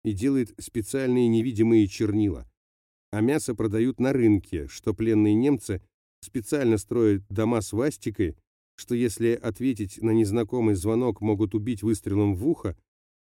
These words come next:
и квас в цистернах покупать нельзя, потому что там опарыши, потому что однажды в такой утонула продавщица, и ее вытащить не смогли.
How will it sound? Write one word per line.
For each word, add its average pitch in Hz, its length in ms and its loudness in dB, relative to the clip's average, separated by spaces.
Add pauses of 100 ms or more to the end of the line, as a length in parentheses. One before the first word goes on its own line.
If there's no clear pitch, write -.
(120)
и 117 220 -2
квас 135 500 -4
в - 80 -18
цистернах 113 640 -2
покупать 110 480 -4
нельзя, 110 360 2
потому 113 340 -2
что 104 180 -6
там 139 320 -6
опарыши, 120 720 -8 (560)
потому 113 300 -2
что 113 200 -4
однажды 104 460 0
в - 60 -14
такой 117 380 0
утонула 113 420 2
продавщица, 107 720 -4
и 107 140 -2
ее 107 320 0
вытащить 101 600 -4
не 85 80 -4
смогли. 95 480 -4